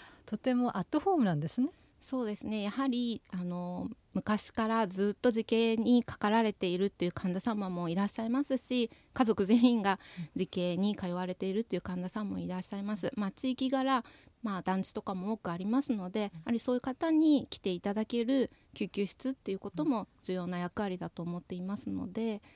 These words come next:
Speaker 2: あの、命に切迫して救急車で来る患者さんももちろんいらっしゃいますけれども、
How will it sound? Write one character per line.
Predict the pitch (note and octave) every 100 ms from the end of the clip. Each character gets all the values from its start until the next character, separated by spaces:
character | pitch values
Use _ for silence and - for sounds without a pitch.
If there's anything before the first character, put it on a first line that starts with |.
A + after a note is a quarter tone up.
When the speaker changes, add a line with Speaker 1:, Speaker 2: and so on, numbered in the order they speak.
| - - -
Speaker 2:
あ |
の、 | F3+ F#3
命 | A3+ G#3+ F#3+
に | G3
切 | - -
迫 | G#3+ A#3
し | C4
て | D4
救 | - A#3+
急 | A#3+
車 | - C#4
で |
来 | C#4+ D4+
る | B3+
患 | -
者 | C#4+
さ | D#4+
ん | F4
も | G#3+
も | F3+
ち | - F3
ろ | E3
ん | -
い | F3+
ら | F3
っ |
し | E3
ゃ |
い | G3
ま | A#3
す | C#4
け | -
れ | A3
ど | G#3+
も、 | A3 C4